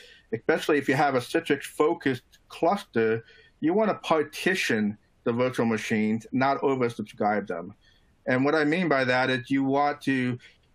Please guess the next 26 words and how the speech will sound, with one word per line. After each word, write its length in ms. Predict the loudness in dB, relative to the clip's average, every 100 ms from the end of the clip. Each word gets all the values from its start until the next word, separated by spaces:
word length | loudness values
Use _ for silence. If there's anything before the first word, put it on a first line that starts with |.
| _ _ _ _ _
carve 420 | -4 0 2 4
up 240 | 2 2 0
the 100 | 0
resources 800 | 0 0 0 -2 0 0 0 -2 -10 _ _
so 120 | 0
that 180 | 2 2
those 160 | -2 -2
machines 380 | -2 0 0 0
don't 180 | -2 2
have 300 | 2 2 0
to 80 |
move 420 | 0 2 2 0 0
because 360 | -2 0 0
they're, 280 | 0 0 0 -2
they're 480 | -2 0 2 0 -4 -2
fully 260 | 0 2 0
loaded. 460 | 0 0 0 -4 -6 -2
You 80 |
expect 440 | -2 -2 0 0 0
them 140 | 0
to 80 | 0
be 100 | -2
fully 340 | 0 0 0
loaded 340 | 0 -2 -2 -4
because 260 | -4 -4
you, 140 | -4